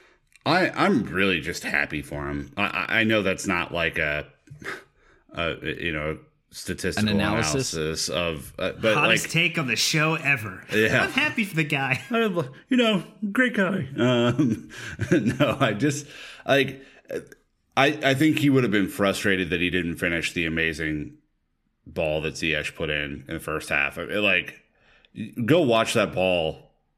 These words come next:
Speaker 1: ten times, and I don't know if you find a, a better pass on the pitch. Like, it is insane the dime that he put that on, and, like, any slight directional movement of his head, either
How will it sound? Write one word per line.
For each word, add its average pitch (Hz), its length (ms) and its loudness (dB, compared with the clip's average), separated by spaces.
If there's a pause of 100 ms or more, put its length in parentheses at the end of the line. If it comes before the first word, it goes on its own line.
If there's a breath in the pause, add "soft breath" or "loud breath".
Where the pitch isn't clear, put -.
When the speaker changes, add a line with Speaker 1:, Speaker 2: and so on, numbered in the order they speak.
(280)
Speaker 1:
ten 95 320 0
times, 85 480 -2
and - 120 -2
I 90 100 2
don't 104 220 2
know 95 140 2
if 90 160 -4
you 87 60 -2
find 82 320 -2
a, 80 200 -2
a 78 40 -6
better 82 400 -2
pass 80 680 -4 (500 soft breath)
on 85 180 -2
the 73 60 -6
pitch. - 520 -2
Like, 82 160 0
it 107 160 2
is 82 420 -4 (880 loud breath)
insane 104 640 2
the 85 100 -2
dime 85 340 0
that 87 80 -2
he 85 80 0
put 87 160 -4
that 87 160 2
on, 90 240 0
and, 87 100 -2
like, 90 300 0 (180)
any 127 600 2 (260 loud breath)
slight 110 800 0
directional 101 640 0
movement 98 400 2
of 90 80 -2
his 87 220 -4
head, 92 400 0
either 98 380 0